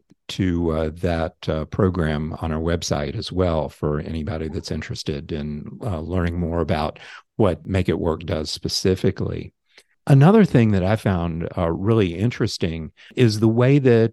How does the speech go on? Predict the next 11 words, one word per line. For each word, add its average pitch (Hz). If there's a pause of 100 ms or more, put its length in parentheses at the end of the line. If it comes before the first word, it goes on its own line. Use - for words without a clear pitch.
(120)
you 113
went 123
about 95
determining 98 (240)
the 95
evidence 135
basis 85 (360)
as 107
you 110
were 104
developing 95